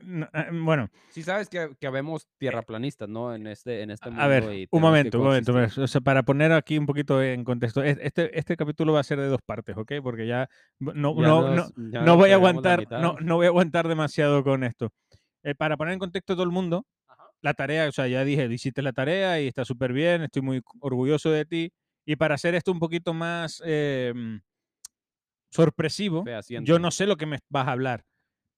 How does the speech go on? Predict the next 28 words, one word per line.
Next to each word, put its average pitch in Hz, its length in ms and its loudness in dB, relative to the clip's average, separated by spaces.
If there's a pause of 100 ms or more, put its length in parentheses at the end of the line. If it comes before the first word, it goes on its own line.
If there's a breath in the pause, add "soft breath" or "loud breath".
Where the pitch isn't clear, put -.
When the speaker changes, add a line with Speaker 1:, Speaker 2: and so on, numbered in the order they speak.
(120)
Speaker 1:
Entonces, 139 540 -2
me, 135 180 -6
Speaker 2:
No, 180 280 -6
Speaker 1:
me, 143 220 -4
Speaker 2:
obviamente 127 320 -10
no. 135 200 -16
Speaker 1:
me, 147 260 -4
me 143 160 -6
estoy 147 240 -4
quedando 151 320 -2
un 139 60 -8
poquito 131 1000 -2
en 131 200 -6
shock 135 420 -2
por 127 160 -4
las 123 100 -6
cosas 131 240 -2
que - 60 -12
me 123 80 -6
estás 127 160 -6
diciendo. 120 260 -8
Tú 170 260 -4
estás 170 220 -8
diciendo 190 260 -6
ahora 190 120 -2
que 175 140 -10
eres 185 280 -8
terraplanista. 151 800 -8